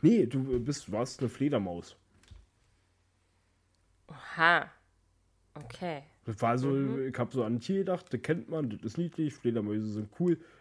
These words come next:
Speaker 1: Und da hab ich mir gedacht, ja, das krieg-, kann man hinkriegen, weißt du, so kann man fliegen.
Speaker 2: <laughs>
Speaker 1: Ich hab so gedacht, wenn man so weiß, dass es ein Tier ist, dann fragt man so Sachen wie,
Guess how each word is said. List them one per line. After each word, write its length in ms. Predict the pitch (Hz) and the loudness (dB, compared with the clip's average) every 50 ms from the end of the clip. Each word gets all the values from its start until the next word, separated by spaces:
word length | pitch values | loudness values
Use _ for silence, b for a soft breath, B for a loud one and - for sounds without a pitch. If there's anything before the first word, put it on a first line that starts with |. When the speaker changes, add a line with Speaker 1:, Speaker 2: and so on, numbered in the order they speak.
| B B | B B
Speaker 1:
Und 300 | - 120 131 139 123 - | -4 -2 -2 -2 -2 -4
da 60 | 123 117 | -4 -2
hab 60 | 131 | -2
ich 100 | 139 123 | -2 -2
mir 60 | 143 127 | -2 -2
gedacht, 280 | 127 120 120 127 - | -2 -2 -4 -6 -4
ja, 80 | - 104 | -6 -6
das 160 | 104 104 - | -6 -6 -10
krieg-, 180 | - - 123 - | -14 -16 -16 -4
kann 140 | - - 151 | -4 -2 0
man 120 | 147 127 | 0 0
hinkriegen, 460 | 120 143 170 - - - 110 95 95 | 0 0 -2 -4 -4 -6 -6 -4 -4
weißt 280 | 95 98 113 117 - - | -6 -6 -6 -6 -6 -6
du, 40 | 123 | -6
so 100 | 113 117 | -6 -4
kann 160 | - 123 117 | -4 -4 -2
man 120 | 117 117 | -2 -4
fliegen. 440 | 113 - - 202 202 185 196 190 185 B B B B | -6 -2 -2 0 0 0 0 -2 -4 B B B B
Speaker 2:
<laughs> 240 | 247 220 - - - - - - | -6 -6 -6 -12 -20 -20 -2 0
Speaker 1:
Ich 140 | 135 - | 2 2
hab 100 | - - 151 | 2 2 2
so 100 | 143 156 | 2 0
gedacht, 280 | 147 139 147 147 - | 2 2 2 0 2
wenn 120 | - 147 151 | 2 4 4
man 100 | 170 165 | 4 2
so 160 | 143 147 123 | 2 2 2
weiß, 280 | 117 131 196 208 - - | 4 4 2 2 2 -4
dass 120 | 165 139 | -6 -6
es 180 | 143 139 123 - | -6 -8 -4 -2
ein 140 | 147 127 | -4 -4
Tier 240 | - - - 208 220 | -4 2 2 4 4
ist, 300 | 196 175 208 202 - - b b b b b b b | 6 4 2 -2 -6 -14 b b b b b b b
dann 120 | 123 120 | -2 -2
fragt 400 | 113 - - 110 110 135 - - | -2 -2 -2 -2 -2 -2 -2 -2
man 120 | 160 151 | -2 -2
so 100 | 135 143 | 0 -2
Sachen 380 | 127 113 127 120 127 - 165 151 | -2 -2 -2 -4 -4 -4 -4 -4
wie, 180 | 156 160 151 | -2 -4 -4